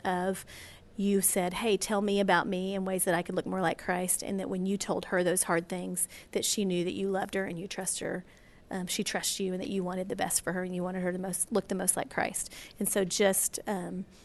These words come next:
encouraging the uniqueness for each of your kids in that. And then this one, just the uniqueness of her, she's super extroverted and she has lots and lots of friends. And we've navigated,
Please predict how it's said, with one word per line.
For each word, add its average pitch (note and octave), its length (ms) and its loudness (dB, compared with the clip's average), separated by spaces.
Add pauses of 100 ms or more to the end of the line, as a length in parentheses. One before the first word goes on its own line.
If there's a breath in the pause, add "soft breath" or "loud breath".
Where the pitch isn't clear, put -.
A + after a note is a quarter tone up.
(180 loud breath)
encouraging G3 580 2
the F3 60 0
uniqueness F3+ 560 -2
for - 100 -2
each F3 180 -2
of F#3+ 60 -8
your F3 140 -2
kids - 420 -2
in F#3 140 -4
that. - 280 -4 (320 loud breath)
And G#3 140 2
then G#3 140 4
this G4+ 240 6
one, C4 280 6 (160)
just A3+ 220 2
the G#3+ 100 6
uniqueness G#3+ 520 2
of G3+ 80 -2
her, B3+ 120 4
she's A3 240 2
super - 280 4
extroverted F3+ 580 2 (260 loud breath)
and F#3+ 80 -2
she - 120 4
has F#3+ 80 4
lots F#3+ 360 6
and G3+ 120 4
lots G3 180 4
of F#3 80 -4
friends. - 380 -4
And F#3+ 100 -2
we've F3+ 160 -2
navigated, F#3 680 2